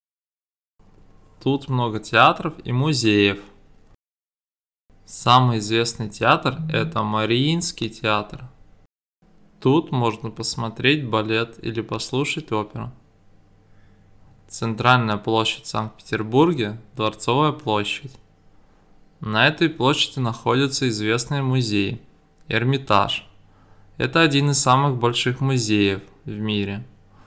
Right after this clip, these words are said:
В Петербурге много рек. Самая известная река — Нева.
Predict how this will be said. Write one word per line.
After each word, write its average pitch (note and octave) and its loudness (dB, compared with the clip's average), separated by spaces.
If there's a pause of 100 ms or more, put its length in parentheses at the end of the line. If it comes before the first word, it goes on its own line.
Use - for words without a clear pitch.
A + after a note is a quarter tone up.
(320)
В - -20
Петербурге C#3 2
много B2+ 2
рек. G2+ 0 (1200)
Самая C3 2
известная A2+ -2
река — B2+ 0 (400)
Нева. A2 2